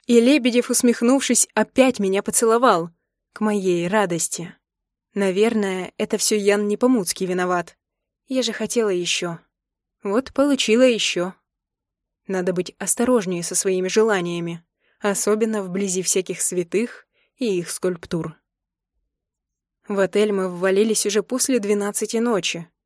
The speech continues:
уставшие, довольные и... объевшиеся.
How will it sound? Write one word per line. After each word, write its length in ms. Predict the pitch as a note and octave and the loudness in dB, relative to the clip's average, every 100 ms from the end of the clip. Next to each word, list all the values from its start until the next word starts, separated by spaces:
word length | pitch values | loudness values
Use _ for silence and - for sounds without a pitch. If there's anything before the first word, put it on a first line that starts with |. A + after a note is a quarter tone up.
| _ - | _ -8
уставшие, 760 | A#3 - - A3+ A#3+ - A3 | -4 -2 -2 -4 -4 -2 0
довольные 800 | F#3+ F#3+ F3 G#3 A3 G3+ F#3+ F3+ - | 0 0 2 2 2 -2 -4 -8 -8
и... 320 | G3+ G3+ F#3+ _ _ _ _ _ _ _ - | -6 -4 -6 _ _ _ _ _ _ _ -2
объевшиеся. 880 | C4 C4 G#3+ D#3+ F3+ E3+ - E3 | 2 4 2 0 -4 -2 -4 -6